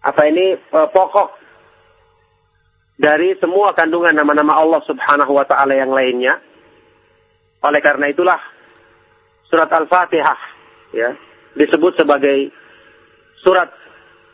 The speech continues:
yang paling agung dalam Al-Quran karena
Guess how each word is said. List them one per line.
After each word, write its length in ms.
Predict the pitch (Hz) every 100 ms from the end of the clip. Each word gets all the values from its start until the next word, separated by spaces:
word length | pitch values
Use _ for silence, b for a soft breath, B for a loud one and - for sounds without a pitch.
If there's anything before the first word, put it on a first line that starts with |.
| _ _ _ _ _ -
yang 240 | 170 165
paling 240 | 165 165 170
agung 320 | 190 170 165
dalam 240 | 151 151
Al-Quran 640 | 151 156 165 156 175 196 196
karena 640 | 170 165 180 196 208 208